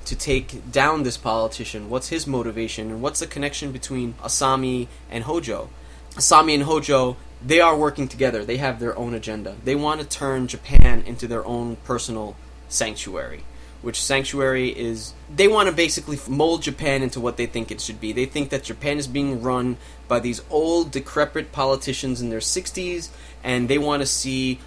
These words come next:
a newer, younger force rise up and become the political leaders of Japan.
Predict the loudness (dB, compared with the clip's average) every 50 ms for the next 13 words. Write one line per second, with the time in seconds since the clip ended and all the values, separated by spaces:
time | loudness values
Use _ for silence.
0 | -12 -8 -6 -4 -2 0 0 2 2 2 2 4 2 2 0 0 2 2 2 2
1 | 2 0 0 0 0 0 -2 -6 -8 -14 -20 -20 -18 -12 -4 0 2 4 4 4
2 | 2 -2 -4 -6 -6 -2 2 4 4 4 4 2 2 2 0 0 -2 -4 -8 -8
3 | -8 -8 -6 -6 -4 -4 -4 -6 -6 -6 -4 -4 -4 -6 -6 -6 -4 -4 -4 -4
4 | -6 -6 -8 -12 -14 -12 -8 -4 -2 -2 0 0 -2 -4